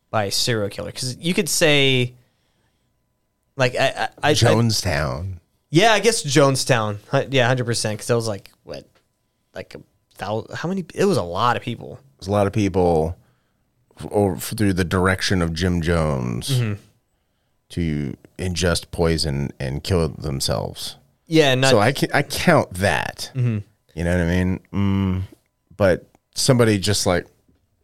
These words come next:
Speaker 2: bludgeoning or stabbing people to death.
Speaker 1: Yeah, like a Grand Theft Auto, like, uh, like, crime spree where you just start killing people as you're running down the street.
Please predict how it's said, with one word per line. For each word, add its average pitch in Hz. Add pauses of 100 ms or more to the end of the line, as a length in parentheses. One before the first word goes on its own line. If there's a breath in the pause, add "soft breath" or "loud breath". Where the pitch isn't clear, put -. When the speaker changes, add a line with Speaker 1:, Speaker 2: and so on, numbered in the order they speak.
(540 loud breath)
Speaker 2:
bludgeoning 101
or 85
stabbing 98
people 98
to 98
death. 98
Speaker 1:
Yeah, 147
like 120
a 110
Grand 139
Theft 139
Auto, 104
like, 98 (440)
uh, 92 (140)
like, 98 (720)
crime 117
spree 92 (260)
where 113
you 107
just 107
start -
killing 120
people 104
as 98
you're 101
running 110
down 104
the 104
street. 98